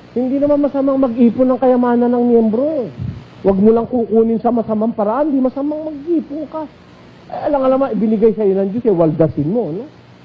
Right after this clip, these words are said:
Bawa, kumita ka ng san libo ngayon, pupunta ka sa Quiapo, papamigay mo. Oh, bawal ng Diyos namin magtipon. Oh, ayan,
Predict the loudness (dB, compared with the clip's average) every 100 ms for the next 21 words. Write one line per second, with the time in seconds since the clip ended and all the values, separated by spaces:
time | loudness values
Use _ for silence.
0 | -20 -20 -4 0 0 0 -2 -2 -2 -2
1 | -4 -4 -4 -4 -4 -4 -6 -8 -10 -10
2 | -8 -6 -6 -4 -4 -6 -10 -10 -10 -8
3 | -8 -8 0 2 4 2 0 -4 -10 -14
4 | -20 -20 -18 -6 0 2 4 2 2 0
5 | -2 0 0 0 -2 -6 -10 -6 -4 -6
6 | -8 -4 2 4 4 4 2 0 -4 -8
7 | -16 -18 -14 -2 0 0